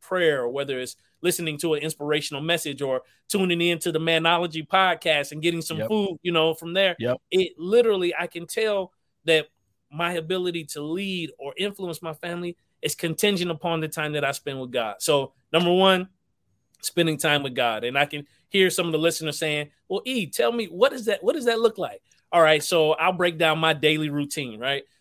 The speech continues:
Speaker 1: So
Speaker 2: Yep.
Speaker 1: I wake up, say the Lord's Prayer every single morning. You know, Matthew chapter six, nine through thirteen. I'm in that word. Just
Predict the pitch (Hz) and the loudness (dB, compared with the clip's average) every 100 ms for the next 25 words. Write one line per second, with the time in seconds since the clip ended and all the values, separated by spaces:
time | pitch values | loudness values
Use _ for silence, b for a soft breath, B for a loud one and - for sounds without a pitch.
0 | _ - 175 156 143 151 185 185 190 180 | _ -2 2 2 2 0 0 0 2 2
1 | 170 _ _ _ - 226 196 175 175 160 | 0 _ _ _ 2 2 4 0 0 -2
2 | - 160 147 147 160 160 156 - 147 131 | -2 0 0 -2 -6 -6 -6 -6 -6 -8
3 | 135 117 104 101 147 165 139 139 165 160 | -8 -10 -12 -6 -2 0 0 -2 -4 -6
4 | 156 160 143 135 156 - 135 135 139 139 | -4 -4 -4 -8 -8 -8 -8 -8 -8 -12
5 | - 139 135 143 135 - 165 165 180 175 | -6 -6 -4 -10 -6 -2 -2 0 2 4
6 | 170 165 180 175 170 170 | 4 6 6 6 2 0